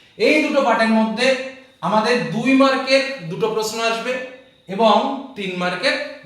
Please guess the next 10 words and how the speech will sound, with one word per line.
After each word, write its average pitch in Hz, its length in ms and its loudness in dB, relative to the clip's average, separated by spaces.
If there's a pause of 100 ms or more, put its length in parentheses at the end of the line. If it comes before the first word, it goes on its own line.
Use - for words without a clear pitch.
দুটো 165 220 -4
প্রশ্ন 117 300 -8
আসবে। 95 300 -12 (420)
মোট 220 300 4 (220)
দশ 180 220 4 (100)
মার্ক 226 240 0
হচ্ছে 240 220 -4
মানবীয় 156 460 -2
ভূগোলের 131 380 -8
মধ্যে। - 240 -16